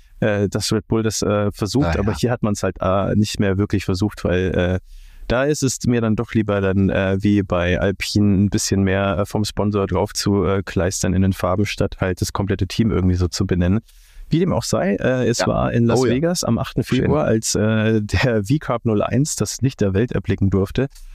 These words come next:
Speaker 1: Und, äh, man muss aber trotzdem sagen, äh, das ganze Ding,
Speaker 2: <laughs>
Speaker 1: äh, hat mir insofern mit am besten gefallen, weil die Präsentation wirklich schick war. Also, ähm, die hatten da so ein bisschen, äh,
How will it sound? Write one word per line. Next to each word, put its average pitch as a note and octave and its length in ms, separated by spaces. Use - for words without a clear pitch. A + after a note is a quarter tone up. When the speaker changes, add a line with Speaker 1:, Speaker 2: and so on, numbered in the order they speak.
Speaker 1:
Und, A2+ 300
äh, F#2+ 220
man A2 180
muss D#3+ 140
aber D3+ 160
trotzdem B2 420
sagen, F#2+ 400
äh, - 260
das - 200
ganze A2+ 260
Ding, A#2 360
Speaker 2:
<laughs> - 0
Speaker 1:
äh, G#2 500
hat A#2+ 240
mir B2 100
insofern A#2 460
mit A#2 160
am A2 80
besten A#2+ 300
gefallen, G#2+ 420
weil G2+ 160
die G2+ 240
Präsentation G#2+ 640
wirklich G#2 240
schick - 300
war. G#2 320
Also, G#2+ 340
ähm, G2 260
die G#2+ 160
hatten G#2 220
da G2 160
so G2 240
ein G2 120
bisschen, G2+ 400
äh, G2 560